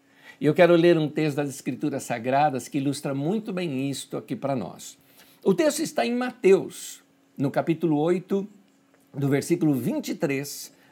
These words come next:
ao versículo vinte e sete. Mateus oito, de vinte e três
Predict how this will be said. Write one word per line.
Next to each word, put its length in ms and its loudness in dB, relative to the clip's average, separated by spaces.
ao 160 4
versículo 640 0
vinte 360 2
e 80 -6
sete. 580 -8
Mateus 560 2
oito, 520 0
de 120 -2
vinte 260 0
e 60 0
três 580 -4